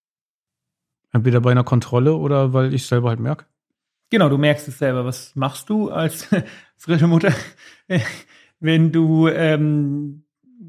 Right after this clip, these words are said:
Speaker 2: Kaiserschnitt bekommen hast und merkst, irgendwas passt nicht? Sagen wir mal, die Narbe ist auseinandergeplatzt oder du hast, äh, vaginale Blutungen. Äh, was machst du?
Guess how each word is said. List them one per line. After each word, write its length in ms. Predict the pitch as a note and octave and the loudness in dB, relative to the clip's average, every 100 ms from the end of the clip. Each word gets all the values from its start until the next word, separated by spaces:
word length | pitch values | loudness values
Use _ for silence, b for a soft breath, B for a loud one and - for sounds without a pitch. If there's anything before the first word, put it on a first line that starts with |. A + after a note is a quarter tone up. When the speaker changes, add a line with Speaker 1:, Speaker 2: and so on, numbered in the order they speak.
| D3+ _ | -20 _
Speaker 2:
Kaiserschnitt 440 | C#3+ D#3 F3 F3+ | 0 0 2 0
bekommen 300 | D#3 F3+ F3+ | 0 0 2
hast 200 | F3 E3+ | 0 -2
und 340 | E3+ E3 D#3 C#3+ | -4 -4 -4 -4
merkst, 520 | D#3 D#3 D#3+ - - - | -4 -2 -4 -6 -12 -4
irgendwas 320 | E3+ D#3+ D#3+ | 0 0 0
passt 260 | D#3 D#3+ | -2 -2
nicht? 380 | F#3+ F#3 - _ | -6 -6 -8 _
Sagen 300 | - C3+ D3 | -4 -4 -2
wir 100 | D3+ | -2
mal, 420 | C#3+ C#3 C#3+ D3 B B _ _ _ _ _ - | -2 0 0 -2 B B _ _ _ _ _ -2
die 80 | |
Narbe 1120 | C#3+ B2+ C#3 D#3 D#3+ D3+ D3+ D3 C#3+ C3+ C3 A2 | 0 2 4 4 4 4 2 2 -2 -4 -8 -10
ist 140 | C3+ | -6
auseinandergeplatzt 920 | C#3+ C#3+ C#3+ D3 C#3 C#3 C#3 C#3+ - | -4 -2 0 0 -2 0 0 0 -4
oder 200 | D3+ C#3 | -6 -4
du 180 | C3+ C#3 | -4 -4
hast, 300 | C3+ C3 - | -4 -6 -10
äh, 160 | C#3+ D3 | -8 -2
vaginale 420 | C3+ C3+ C#3+ C#3 | 0 2 2 0
Blutungen. 680 | - D#3+ E3 D#3+ D#3 D3+ C#3 - _ _ - | 2 2 4 2 2 -2 -4 -10 _ _ -14
Äh, 320 | E3 D3 C#3 B B B B B _ _ _ _ _ _ - | -4 -2 -2 B B B B B _ _ _ _ _ _ -2
was 140 | G3+ | 2
machst 240 | F#3 B2 | 2 2
du? 80 | C#3+ | -4